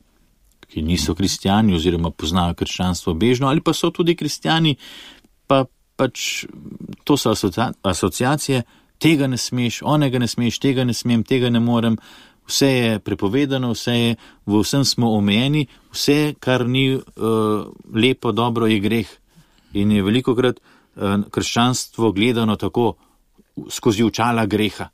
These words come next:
Se pravi, to je tista vera, kjer je pač tri četrt stvari prepovedanih, ne.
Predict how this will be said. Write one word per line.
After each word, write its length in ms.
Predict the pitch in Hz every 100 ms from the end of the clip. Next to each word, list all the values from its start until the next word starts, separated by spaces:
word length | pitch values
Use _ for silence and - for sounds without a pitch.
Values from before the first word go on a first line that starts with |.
| _ _ _ _
Se 160 | - 104
pravi, 360 | 107 113 110 98 _ _ _ _ _ _
to 120 | 131
je 180 | 127 120
tista 760 | 101 123 117 - 120 113 107 98
vera, 540 | 95 117 117 113 104 - _ _ _
kjer 140 | - 104
je 60 |
pač 420 | 98 107 - - - _ _ - - _
tri 200 | - 110
četrt 260 | 104 110 95
stvari 280 | - 107 107
prepovedanih, 760 | 101 92 95 101 95 85 -
ne. 180 | - 101